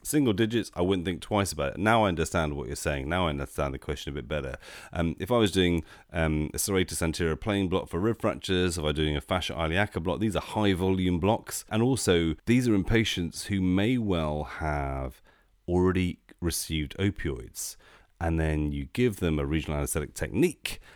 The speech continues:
uh, and then you take the pain away, and then goes the respiratory drive. So that's an even more reason, or even more of a reason to use comp-, comparative monitoring. So,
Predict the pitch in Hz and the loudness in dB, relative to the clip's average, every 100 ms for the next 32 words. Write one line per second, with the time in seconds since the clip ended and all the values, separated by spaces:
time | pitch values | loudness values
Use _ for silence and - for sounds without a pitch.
0 | - _ 82 76 73 71 76 82 78 76 | -20 _ -4 -2 -2 -4 -4 -4 -2 -2
1 | 71 101 67 78 147 143 90 80 78 78 | -4 -4 -4 -2 2 4 2 2 0 0
2 | 76 - - - 82 85 85 78 78 78 | -4 -8 -18 -6 0 2 2 2 2 2
3 | 76 73 - 110 80 - 76 95 90 87 | -2 -4 0 0 0 -4 -2 2 2 2
4 | - - 82 82 85 98 110 101 95 98 | 0 0 2 2 -2 -2 0 2 4 4
5 | 110 117 90 80 69 67 64 - 82 107 | 4 4 4 2 -2 -6 -8 -6 0 0
6 | 98 98 113 110 87 82 78 71 69 78 | 2 2 4 4 2 2 0 -2 -4 -4
7 | 73 69 - 73 - - 80 82 73 - | -4 -4 -6 -8 -6 -6 -4 -4 -4 -4
8 | 73 76 71 - 69 - 76 | -4 -4 -6 -8 -8 -4 -4